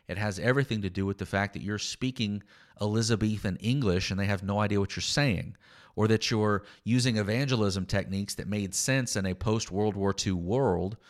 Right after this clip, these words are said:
that doesn't make sense in today's world. Or you're trying to articulate truths that maybe made sense in Geneva five hundred years ago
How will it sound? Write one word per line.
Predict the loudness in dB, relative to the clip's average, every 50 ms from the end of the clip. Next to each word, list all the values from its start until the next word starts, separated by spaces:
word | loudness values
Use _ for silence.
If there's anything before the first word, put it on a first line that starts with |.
| -20 -20 -20 -20 _ _ -4
that | -2 0 2
doesn't | 2 2 2 2 0 -2 0
make | -2 -2 -2 -2
sense | -4 0 0 2 2 2 0 -4
in | -4 -4 -4 -2
today's | -2 -2 -2 -2 -2 -2 -2 -4 -2
world. | -2 0 0 0 0 -2 -6 -10 -18 _ _ -20 -20 -20 -14 -4
Or | 2 4 6 8
you're | 8 6 6
trying | 4 2 2 2 4 4 4 2 0 0
to | 0 2 4 4 4 4 2 0 -2 -8 -20 -10 -2 2
articulate | 2 2 4 4 4 4 4 4 4 4 4 6 6 6 4 2 0 -2
truths | -2 2 6 8 10 10 10 10 8 8 6 4
that | 4 2 4 4
maybe | 4 4 4 4 2
made | 2 2 2 2 2
sense | 2 2 4 4 4 2 2 0 -2
in | 0 0 0 2 2
Geneva | 4 4 4 4 4 4 4 4 4 4 4 4
five | 4 4 4 4 4 4
hundred | 4 4 4 4 4 2
years | 2 2 4 4 4 2
ago | 2 4 4 6 6 6 4 2